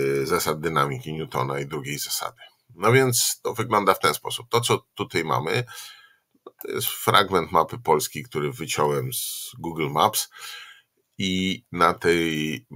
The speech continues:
mapie zaznaczona jest jakaś droga, a po tej drodze jedzie taka maleńka sylwetka samochodu i ona ma symbolizować samochód. No i teraz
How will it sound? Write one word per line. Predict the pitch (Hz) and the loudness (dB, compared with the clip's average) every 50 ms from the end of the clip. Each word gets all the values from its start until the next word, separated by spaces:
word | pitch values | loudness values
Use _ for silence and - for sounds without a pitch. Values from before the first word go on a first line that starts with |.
| 64 - | -16 -6
mapie | 80 78 76 78 - 92 85 | -2 -2 -2 0 0 0 0
zaznaczona | 80 82 78 82 85 76 - - 92 90 85 | 0 0 -2 0 -2 -2 0 0 0 0 0
jest | 78 73 - | 0 -2 -2
jakaś | 85 - 73 76 78 - | -2 0 0 -2 0 0
droga, | - - - - - 98 | -2 -2 0 0 2 2
a | 95 | 2
po | - - - | 0 -2 -2
tej | 98 87 80 | -2 -2 0
drodze | 71 85 87 92 87 90 90 80 78 73 - _ _ _ _ _ _ _ - 127 - _ | 2 4 4 4 4 4 4 4 4 2 -2 _ _ _ _ _ _ _ -20 -20 -16 _
jedzie | 82 80 78 76 76 82 82 | -6 -6 -6 -4 -4 -4 -2
taka | 71 71 69 71 73 | -2 -2 -4 -4 -4
maleńka | 71 71 71 71 76 76 76 80 71 | -4 -2 -2 -2 -4 -2 -2 -2 -2
sylwetka | - - 71 67 73 73 - - 73 | -2 -4 -4 -4 -6 -4 -2 -2 -2
samochodu | 73 - 76 71 67 - - 80 95 104 101 | 0 -2 -2 -2 -2 -2 -2 0 0 2 2
i | 87 82 | 2 2
ona | 80 76 78 | 2 0 -2
ma | 80 78 76 | -4 -4 -4
symbolizować | - - 87 82 76 80 82 78 73 82 69 64 71 69 - | -4 -4 -6 -4 -2 -4 -4 -2 -2 -2 -2 -2 -2 -4 -2
samochód. | - - 80 73 62 - - - _ _ _ _ - - - - - - - - - - - _ _ _ _ _ - | -2 -2 -2 -2 -2 -4 -6 -12 _ _ _ _ -20 -20 -20 -20 -20 -18 -18 -18 -18 -20 -20 _ _ _ _ _ -10
No | - - | -8 -8
i | 92 - | -6 0
teraz | - 107 98 98 95 95 - - | 2 6 8 8 6 6 4 0